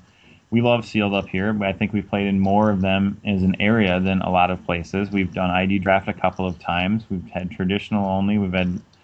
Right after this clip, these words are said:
we went all the way back in time and played Premier only constructed in, in November. And, uh, right now, um, I'm kinda looking at,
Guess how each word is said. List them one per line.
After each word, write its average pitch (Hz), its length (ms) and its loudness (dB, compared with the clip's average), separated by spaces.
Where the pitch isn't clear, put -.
we 113 80 2
went 107 160 6
all 107 160 6
the 117 80 2
way 110 120 0
back 104 260 2
in 101 120 -2
time 98 320 -4
and 104 160 -2
played 98 220 -4
Premier 107 440 0
only 95 260 0
constructed 95 640 -4
in, 92 320 0
in 98 160 -2
November. 92 640 -2
And, 98 240 2
uh, 92 300 2
right 113 180 2
now, 113 460 2
um, 95 340 0
I'm 110 320 0
kinda 107 180 2
looking 113 320 2
at, 98 140 2